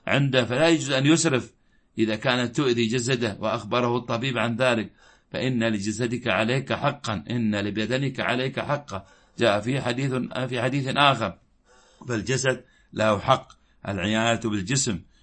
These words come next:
وجلب ما ينفع هذا الجسد، ودفع أيضًا، آه، ومنع ما يضر هذا الجسد". فالواجب على المسلم أن يحمي جسده ويحافظ على هذا، آه، الجسد،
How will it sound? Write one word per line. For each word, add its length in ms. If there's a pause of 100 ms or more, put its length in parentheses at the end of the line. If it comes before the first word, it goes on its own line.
(240)
وجلب 1040
ما 140
ينفع 380
هذا 300
الجسد، 500 (460)
ودفع 880
أيضًا، 460 (560)
آه، 340
ومنع 540
ما 220
يضر 300
هذا 260
الجسد". 460 (380)
فالواجب 500
على 80
المسلم 260
أن 140
يحمي 540 (400)
جسده 520 (260)
ويحافظ 640
على 260
هذا، 440
آه، 360
الجسد، 560